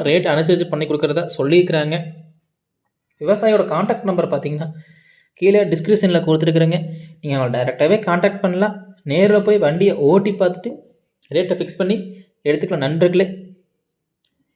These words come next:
இது போன்ற உங்ககிட்ட ஏதாச்சும் விவசாய கருவிகள்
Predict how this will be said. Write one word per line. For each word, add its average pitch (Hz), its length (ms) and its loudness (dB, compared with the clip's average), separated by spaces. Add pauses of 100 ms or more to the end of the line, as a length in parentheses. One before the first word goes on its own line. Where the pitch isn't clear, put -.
(260)
இது 160 180 -2
போன்ற 254 380 0
உங்ககிட்ட 202 420 2 (100)
ஏதாச்சும் 170 500 0
விவசாய 156 400 0
கருவிகள் 151 500 0